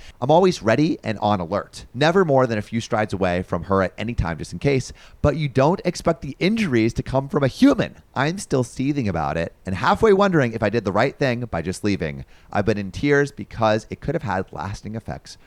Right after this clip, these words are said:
for a dog. So, am I the a-hole for leaving this bagpipe man immediately?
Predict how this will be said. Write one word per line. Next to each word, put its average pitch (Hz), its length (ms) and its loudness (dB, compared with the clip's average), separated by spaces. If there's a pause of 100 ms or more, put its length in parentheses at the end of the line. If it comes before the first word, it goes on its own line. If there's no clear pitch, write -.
for 82 120 -4
a 82 80 -4
dog. 110 360 4
So, 147 400 4 (320)
am 110 180 0
I 117 80 4
the 120 140 0
a-hole 117 400 4
for 92 200 -6
leaving 107 300 0
this 92 140 0
bagpipe 107 560 0
man 113 420 0
immediately? 78 640 -4